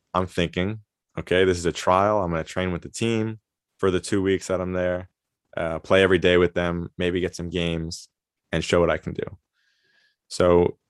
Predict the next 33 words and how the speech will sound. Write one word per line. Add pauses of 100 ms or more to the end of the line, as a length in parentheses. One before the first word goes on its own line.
the, (680)
the
kind
of
chauffeur,
whatever
you
wanna
call
it,
the
assistant (220)
manager
of
the
team, (460)
picks
us
up
from
the
airport,
gives
us
a
schedule,
says
we're
gonna
train,
you
know,
Monday,